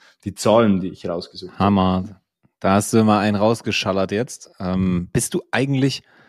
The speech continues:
Speaker 2: jetzt muss ich mal eine dumme Frage stellen, bist du eigentlich auch so ein, du bist ja eigentlich aber gar nicht so der Zahlen, Daten, Fakten-Typ, ne? So wie ich's ja eigentlich bin, aber ich hab ja auch eine
Speaker 1: Ja, ich glaub schon.
Speaker 2: Ja, schon? Okay.
Speaker 1: Zweite,
Speaker 2: Äh, aber ich
Speaker 1: dritte
Speaker 2: bin's,
Speaker 1: Stelle so.
Speaker 2: ich bin's,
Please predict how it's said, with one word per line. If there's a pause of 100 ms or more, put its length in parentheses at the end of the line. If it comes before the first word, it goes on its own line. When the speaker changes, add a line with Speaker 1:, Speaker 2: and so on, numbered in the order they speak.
(440)
Speaker 2:
jetzt
muss
ich
mal
eine
dumme
Frage
stellen,
bist
du
eigentlich
auch
so
ein,
du
bist
ja
eigentlich
aber
gar
nicht
so
der
Zahlen,
Daten,
Fakten-Typ,
ne?
So
wie
ich's
ja
eigentlich
bin,
aber
ich
hab
ja
auch
eine
Speaker 1:
Ja,
ich
glaub
schon. (580)
Speaker 2:
Ja,
schon?
Okay. (480)
Speaker 1:
Zweite,
Speaker 2:
Äh,
aber
ich
Speaker 1:
dritte
Speaker 2:
bin's,
Speaker 1:
Stelle
so.
Speaker 2:
ich
bin's,